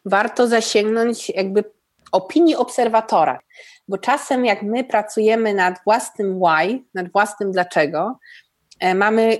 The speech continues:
kompletnie inny punkt widzenia na to, co robimy, niż inni. I wydaje mi się, że tutaj nawet sam Simon Sinek po-, poleca taką pracę z, em, mentorem, może nie mentorem, partnerem, on chyba to nazywa partnerstwem,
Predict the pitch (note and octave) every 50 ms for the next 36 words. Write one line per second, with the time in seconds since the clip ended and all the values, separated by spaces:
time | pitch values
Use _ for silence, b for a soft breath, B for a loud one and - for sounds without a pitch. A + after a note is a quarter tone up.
0 | - - - - A3 G#3+ B3 A#3+ B3 B3 - C4 B3+ B3 G#3+ A3 A3 A3+ A3+ A3+
1 | - A3+ A3 G#3+ G#3 - G#3+ G3 - A3 A3+ A3+ G#3+ G3 G3 G3 G3 G#3 F#3+ -
2 | - G3 F#3+ F#3+ G3 G#3+ A3 A3 G#3+ A3 A3 G#3+ - _ E3 D#3 D3 C#3+ D3 D3
3 | C#3+ E3 - B B B B B F#3+ F#3+ F#3+ G3 G3+ G3+ G#3 G#3 G#3 G#3 - A3
4 | G3+ G3+ - _ - G3+ F#3+ F#3+ F#3 F#3+ F#3+ F3+ F#3 - - F#3 F#3+ F#3+ - -
5 | - F#3+ F#3+ F#3+ F3+ F#3 F3 - - A3 A3 G3 E3 - - _ - E3 D#3+ -
6 | _ - F3+ F#3 F#3+ F#3+ F#3+ - E3+ E3 - D3+ - - D#3 D#3+ - - F#3 G3
7 | F#3+ - - F3+ F3 F3 - - E3+ E3 D#3+ E3 E3 E3 E3 E3+ - _ _ _
8 | _ _ - C#3+ F#3 G3 F#3+ - - G3 G3 G3+ F#3+ F3 E3+ E3 E3+ G3 G3+ F#3+
9 | F#3 E3+ E3+ - F3 E3 E3 D#3+ D3+ D#3+ - G3 G#3 - - - G3 E3 D#3 D#3
10 | D3 D#3 F3 F#3 G#3+ F#3+ F#3 F3+ - F#3+ F3+ F3 F3 F#3 F3+ F3 F3 - E3 D#3+
11 | - - F3 E3+ E3 E3 - - - D3+ D3+ E3